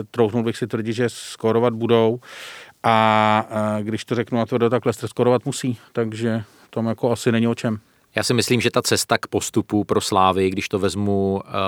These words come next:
Speaker 2: opravdu řečí čísel, vede přesto právě v tom prvním zápase neinkasovat samozřejmě,
Speaker 1: <laughs>
Speaker 2: eh, vypracovat si nejlépe nějaký dvougólový náskok a potom to v, v Anglii už nějakým způsobem ukopat. Ale prostě ten, ten, ten dvojzápas, to bylo hrozné klišé.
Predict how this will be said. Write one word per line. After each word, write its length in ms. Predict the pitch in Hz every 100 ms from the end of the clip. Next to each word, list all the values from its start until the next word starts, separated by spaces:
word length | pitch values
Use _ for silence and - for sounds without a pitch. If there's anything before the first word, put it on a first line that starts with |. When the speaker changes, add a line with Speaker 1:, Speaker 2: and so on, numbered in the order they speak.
| 95
Speaker 2:
opravdu 400 | - 104 98 101
řečí 320 | 98 - 104
čísel, 480 | - 98 - 95 95 - - -
vede 260 | - 98 98
přesto 400 | - 98 - 101
právě 320 | 92 95 95
v 60 | -
tom 140 | 147
prvním 300 | - 101 104
zápase 380 | 98 95 98 113
neinkasovat 600 | 98 101 92 - 92 85
samozřejmě, 640 | 101 95 87 92 87 87
Speaker 1:
<laughs> 40 | -
Speaker 2:
eh, 480 | 127 - - 101 95
vypracovat 560 | 95 98 - 101 95
si 120 | - 82 -
nejlépe 420 | 98 92 92 95
nějaký 300 | 95 92 -
dvougólový 540 | 92 92 92 95 90 98
náskok 440 | 90 90 - 90
a 40 |
potom 300 | 92 92 92 90
to 100 | 92
v, 160 | - 95 92
v 100 | -
Anglii 320 | 92 87 92
už 140 | 95 -
nějakým 300 | 90 87 95
způsobem 420 | - - 90 92
ukopat. 400 | 104 98 - -
Ale 120 | 90
prostě 360 | - 95 - 113 - -
ten, 140 | 135
ten, 160 | 131 143
ten 140 | 147
dvojzápas, 580 | 139 131 120 117 127 120 - - -
to 80 |
bylo 120 | 117 110
hrozné 260 | 101 117
klišé. 320 | 113 98 -